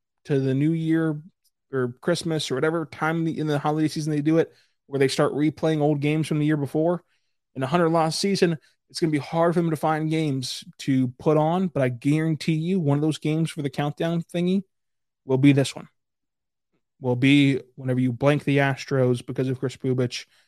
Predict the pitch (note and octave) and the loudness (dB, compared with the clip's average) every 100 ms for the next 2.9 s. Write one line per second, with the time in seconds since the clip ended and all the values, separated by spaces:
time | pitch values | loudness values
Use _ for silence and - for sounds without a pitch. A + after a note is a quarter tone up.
0 | _ _ - C3 C3 B2+ A#2+ - C3 C3+ | _ _ -8 -2 0 -2 -4 0 2 2
1 | C3 C3 C3+ C3 B2 A#2+ A#2+ A#2+ A#2 A#2+ | 0 -2 -2 -2 0 0 -2 -2 -2 -2
2 | B2 A#2+ B2+ B2 - A#2+ B2+ A#2+ | -2 0 -2 -4 -4 -4 -2 0